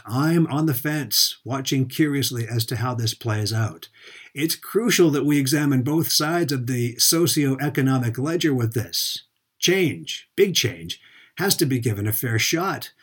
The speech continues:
We voted for this knowing it was part of the federal Liberal Party's mandate, and so we must let it play out, observing as objectively as our biases will allow.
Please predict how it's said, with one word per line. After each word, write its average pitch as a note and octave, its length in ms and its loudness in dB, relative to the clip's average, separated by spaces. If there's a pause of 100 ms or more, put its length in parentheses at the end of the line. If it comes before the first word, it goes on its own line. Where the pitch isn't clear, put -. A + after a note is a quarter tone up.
(360)
We D3 160 10
voted D#3 440 6
for C3+ 120 0
this B2 260 2
knowing C3+ 320 2
it A#2+ 80 0
was A#2 140 -2
part B2+ 260 -2
of A2 80 0
the G#2+ 80 -4
federal B2+ 400 -2
Liberal A#2+ 260 -2
Party's A2+ 400 -2
mandate, A2 760 -4 (100)
and C3+ 180 2
so D3+ 300 0
we C#3 180 2
must C3+ 440 4
let C#3+ 120 -2
it C#3+ 140 -6
play C3 300 -2
out, C#3+ 320 -4 (120)
observing C3+ 640 0
as C#3+ 320 -4
objectively C3+ 800 -2
as B2 160 -4
our A#2+ 140 -4
biases C3 560 -2
will A2+ 180 -2
allow. A#2+ 500 -2